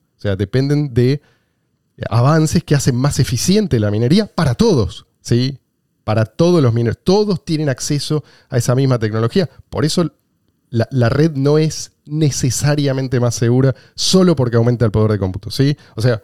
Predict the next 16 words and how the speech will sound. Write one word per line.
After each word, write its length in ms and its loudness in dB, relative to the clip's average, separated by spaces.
puede 160 2
aumentar 280 0
el 80 -2
poder 200 2
de 80 0
cómputo 480 -2
en 180 -4
general 600 -2
de 120 0
todos 380 0
los 140 0
que 120 -2
minan 360 -2
con 160 -4
ese 180 -6
algoritmo. 560 -4